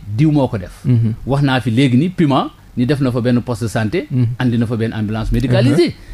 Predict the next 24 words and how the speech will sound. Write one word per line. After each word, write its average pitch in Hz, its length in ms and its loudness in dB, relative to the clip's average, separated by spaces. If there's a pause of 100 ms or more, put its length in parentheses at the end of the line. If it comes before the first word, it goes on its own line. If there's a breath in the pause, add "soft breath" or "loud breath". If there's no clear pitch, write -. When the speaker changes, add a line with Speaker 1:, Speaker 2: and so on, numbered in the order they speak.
Speaker 2:
Mhm. 113 80 0
Mhm. 113 100 2
Speaker 1:
Donc 131 140 2
si - 80 -6
sama 117 520 0 (380)
nguur 120 200 2
la, 214 120 2
mais 170 280 0
PUMA 202 320 4
moo 135 160 2
ko - 100 -6
andi. 98 240 -2
Speaker 2:
Mhm. 123 300 4
Speaker 1:
Wax 160 160 2
naa 139 160 4
ni, 170 100 0 (500)
euh, 143 120 4
P 247 160 2
U 220 160 6
D 147 160 2
C 208 260 0 (380 soft breath)
andi 214 200 4
na 175 120 4
fa 196 240 2